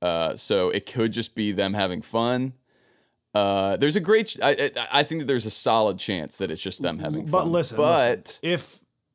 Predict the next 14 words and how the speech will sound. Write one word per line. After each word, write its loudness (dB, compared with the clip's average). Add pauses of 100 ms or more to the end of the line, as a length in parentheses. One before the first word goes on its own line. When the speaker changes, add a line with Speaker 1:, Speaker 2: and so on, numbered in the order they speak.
Speaker 2:
with -2
all 2
of 0
the 0
problems -4 (220)
that -4
the -4
X-Men -4
universe -4
has, -4 (100)
okay, -2
all 0
of -8
them, -14